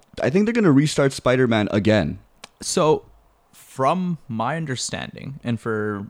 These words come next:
Speaker 2: anyone who's not aware, Spider-, the rights to Spider-Man l-,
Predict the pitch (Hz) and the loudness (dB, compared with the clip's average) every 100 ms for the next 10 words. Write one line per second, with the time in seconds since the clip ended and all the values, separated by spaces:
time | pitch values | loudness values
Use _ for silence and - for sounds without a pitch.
0 | - 123 107 104 101 104 101 107 101 117 | -4 -2 -2 -4 -4 -6 -6 -6 -6 -8
1 | - _ _ _ - - - - - - | -10 _ _ _ -8 -6 -6 -6 -8 -4
2 | 117 156 175 - 117 107 104 131 190 - | -2 -2 -6 -6 -4 -2 -2 -4 -6 -8
3 | - - - - 107 120 123 123 120 120 | -6 -6 -6 -4 -4 -2 -2 -2 -2 -2
4 | 117 - - 117 107 104 104 104 104 | -4 -8 -12 -10 -8 -6 -6 -6 -10